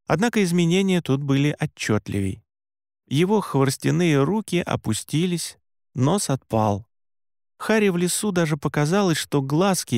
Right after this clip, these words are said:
из буковых орешков сдвинулись чуть ближе и злобно на него посматривают. И снова, чтобы ничего не упустить,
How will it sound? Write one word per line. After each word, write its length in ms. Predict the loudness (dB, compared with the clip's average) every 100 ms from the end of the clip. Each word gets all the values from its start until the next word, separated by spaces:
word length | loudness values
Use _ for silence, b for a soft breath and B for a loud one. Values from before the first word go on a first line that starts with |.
| -2
из 200 | -2 -2
буковых 580 | -2 -2 0 0 0 -2
орешков 720 | -2 0 0 0 -2 -6 -6 _ _
сдвинулись 600 | -8 -4 -2 0 0 -2
чуть 260 | -4 -4 -2
ближе 560 | 0 0 0 0 0 -2 _ _
и 120 | 0
злобно 460 | 2 4 2 2 0
на 100 | 0
него 280 | 0 0 0
посматривают. 960 | -2 -2 0 -2 -2 -6 -8 -10 -14 -20 _ _ _ _ _ _ _ _ _ -2
И 100 | 0
снова, 500 | 2 2 4 2 0
чтобы 340 | 2 2 4
ничего 420 | 2 2 2 2
не 120 | 4
упустить, 680 | 2 2 -2 0 -2 -2 -6